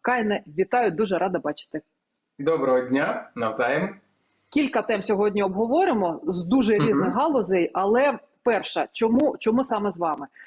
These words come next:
Speaker 1: Бо, пам'ятаю, про Туреччину ми говорили, що вже найближчим часом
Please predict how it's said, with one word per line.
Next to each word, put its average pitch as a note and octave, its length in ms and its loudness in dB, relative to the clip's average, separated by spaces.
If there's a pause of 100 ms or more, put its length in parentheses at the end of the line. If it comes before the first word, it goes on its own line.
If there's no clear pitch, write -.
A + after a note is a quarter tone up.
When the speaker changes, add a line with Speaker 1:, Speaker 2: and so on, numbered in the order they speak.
(160)
Speaker 1:
Бо, B3+ 100 0
пам'ятаю, D4+ 500 2
про C4+ 180 0
Туреччину B3+ 600 0
ми B3+ 160 2
говорили, A#3 760 2
що G#3+ 520 0 (380)
вже C#4 220 0
найближчим C4 560 2
часом D#3 580 -4